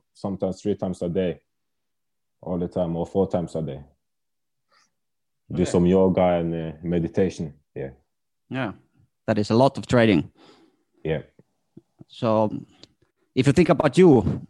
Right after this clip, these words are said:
Speaker 3: as a player, so what do you think are your biggest strengths and maybe the biggest weaknesses at the moment?
Speaker 1: Uh, my biggest weakness is, like, uh,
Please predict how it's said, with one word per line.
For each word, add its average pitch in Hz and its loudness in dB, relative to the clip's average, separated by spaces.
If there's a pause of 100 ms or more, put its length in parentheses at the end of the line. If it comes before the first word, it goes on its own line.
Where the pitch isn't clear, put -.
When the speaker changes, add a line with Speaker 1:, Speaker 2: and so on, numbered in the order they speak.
(160)
Speaker 3:
as 107 0
a 113 0
player, 117 2
so - -10
what 127 0
do 139 4
you 127 6
think 131 2
are 123 4
your 117 4
biggest 123 2
strengths 139 2
and 117 0
maybe 110 2
the 107 0
biggest 110 0 (120)
weaknesses 120 4
at - -2
the 104 2
moment? 104 4 (580)
Speaker 1:
Uh, 82 -6
my 80 2
biggest 139 0
weakness 123 0
is, 95 -8
like, 87 -2
uh, 78 -6